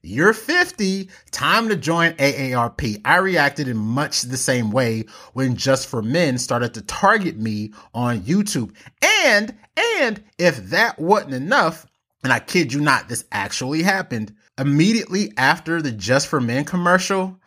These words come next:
I was immediately beset by a Cialis commercial. Now they're saying, "Hey, not only are you old because you have gray hair,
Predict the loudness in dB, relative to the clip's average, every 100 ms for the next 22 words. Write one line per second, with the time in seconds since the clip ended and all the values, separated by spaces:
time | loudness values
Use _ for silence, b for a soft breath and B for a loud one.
0 | b b 2 4 4 2 0 0 2 0
1 | -2 -4 -4 -4 -2 -2 -4 b b 2
2 | 4 2 2 4 4 2 0 -2 -2 -4
3 | -10 -18 b -2 2 4 4 0 -2 -2
4 | -2 0 -2 -2 2 4 2 -2 -8 -2
5 | 2 2 0 -4 -2 -4 -4 -4 -2 -4
6 | -6 2 4 4 0 -10 b b -4 0
7 | 0 0 2 2 2 0 0 0 0 2
8 | 0 -4